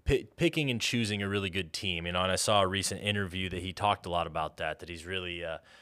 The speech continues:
kinda settled down on having a good management team, having a good coaching staff that he believes in and trusts in.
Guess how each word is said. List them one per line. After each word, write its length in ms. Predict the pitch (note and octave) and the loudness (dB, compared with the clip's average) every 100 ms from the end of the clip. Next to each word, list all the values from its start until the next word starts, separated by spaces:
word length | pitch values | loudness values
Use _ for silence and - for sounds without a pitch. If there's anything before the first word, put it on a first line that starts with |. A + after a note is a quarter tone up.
| - | -14
kinda 200 | - G#2 | -4 -2
settled 420 | F#2+ - G#2+ G2 F2 | 0 2 2 2 0
down 300 | F#2 F#2 F#2 | 0 2 0
on 100 | E2+ | 0
having 300 | F2+ F#2 F#2 | 0 0 -2
a 60 | |
good 180 | F2+ F#2+ | -4 -4
management 440 | F2+ F#2+ F2+ F#2 | -2 -2 -2 -8
team, 280 | E2+ G2 F#2 | -8 -8 -8
having 260 | E2 F2 F2+ | -6 -6 -8
a 80 | F2 | -8
good 180 | F#2 | -10
coaching 500 | F2 G2 F#2 F#2+ F#2 - - - - | -6 -6 -4 -6 -6 -10 -18 -20 -14
staff 480 | - - G#2 G2 F#2 | -8 0 4 4 4
that 100 | F#2+ | -2
he 60 | F#2 | -6
believes 380 | F#2 F#2+ F#2+ F2+ | -4 -2 -2 -2
in 140 | F#2+ | -4
and 160 | F#2 F2 | -4 -4
trusts 360 | G#2 F#2+ - | -2 -2 -2
in. 280 | G2 F#2+ F#2 | -4 -4 -6